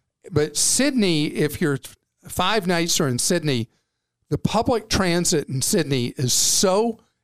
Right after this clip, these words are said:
incredibly great, you will never need a car at any time in Sydney. The public transit is not confusing. In fact, before you go, you can download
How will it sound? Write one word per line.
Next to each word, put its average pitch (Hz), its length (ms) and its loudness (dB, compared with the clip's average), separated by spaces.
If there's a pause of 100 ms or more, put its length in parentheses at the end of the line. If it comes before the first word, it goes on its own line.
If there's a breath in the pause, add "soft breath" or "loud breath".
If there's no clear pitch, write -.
(160)
incredibly 185 920 0
great, 135 540 -2 (580)
you 143 140 0
will 131 180 2
never 170 720 2
need 139 500 0
a 127 80 -2
car 117 560 0 (260)
at 196 240 0
any 160 260 0
time 123 380 -2
in 113 120 -2
Sydney. - 540 -4 (380)
The - 80 -4
public 156 340 0
transit 147 560 0
is 110 220 -2
not 127 360 -2
confusing. 185 640 0
In - 420 -16
fact, 123 240 -2
before 139 280 -2
you 131 180 -2
go, 160 240 0
you 160 180 -2
can 123 160 -4
download 127 720 0